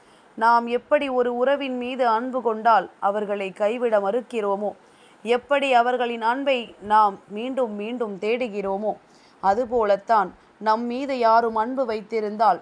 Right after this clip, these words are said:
அவர்களின் மனநிலையும் இருக்கும் என்பதனை புரிந்து கொள்ள வேண்டும். அதனால் யாரையும் எந்த இடத்திலும்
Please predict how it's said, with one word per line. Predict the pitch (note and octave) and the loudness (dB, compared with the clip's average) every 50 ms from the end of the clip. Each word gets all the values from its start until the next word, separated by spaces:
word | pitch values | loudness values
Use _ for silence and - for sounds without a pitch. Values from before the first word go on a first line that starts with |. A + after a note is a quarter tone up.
| - _ _ | -6 _ _
அவர்களின் | - G3 G3+ A#3+ A#3+ A3+ A#3 A3 G#3 G#3 G#3 | -6 -4 -4 -2 -6 -4 -6 -6 -6 -4 -4
மனநிலையும் | G3+ G#3 B3 C4 B3+ A#3 A3 A3 A3 G#3+ G#3 | -2 -2 -2 -4 -4 -6 -6 -6 -6 -8 -8
இருக்கும் | G3+ A3 B3 C4+ - - - B3 A3 | -8 -6 -8 -8 -6 -6 -6 -6 -4
என்பதனை | G#3+ G#3 G3+ F#3+ G3+ G3+ G3+ G3+ G3 | -6 -6 -2 -2 -2 -2 -2 -6 -8
புரிந்து | F#3 - G#3+ A3 B3+ C4 A#3 A#3 | -8 -8 -8 -8 -6 -8 -8 -8
கொள்ள | F#3+ G#3 G3 F#3+ F#3+ F#3+ | -6 -6 -4 -2 -4 -4
வேண்டும். | F#3 G3 G3+ G#3 G#3 G#3 - _ - - - - - _ _ | -4 -4 -8 -8 -10 -12 -14 _ -20 -20 -20 -20 -20 _ _
அதனால் | G3 G3+ G#3 G3+ G#3 G#3 G3 F#3 F3+ - _ - _ _ _ | -2 -2 0 0 2 2 0 0 -2 -6 _ -20 _ _ _
யாரையும் | G#3 G#3+ A3 A3 A#3+ C4 B3+ B3 A#3+ A#3 A3 G3 - _ - - _ - | -4 0 2 4 4 4 2 0 -4 -8 -10 -12 -16 _ -20 -20 _ -10
எந்த | G#3 A3 A3 B3+ C4 C#4 | -8 -6 -6 -2 -2 -2
இடத்திலும் | C4 A#3 A3 A3+ B3 B3 - - A3+ A3 G#3 D#3 D#3+ | -2 -2 -2 -4 -4 -6 -6 -8 -6 -6 -6 -8 -8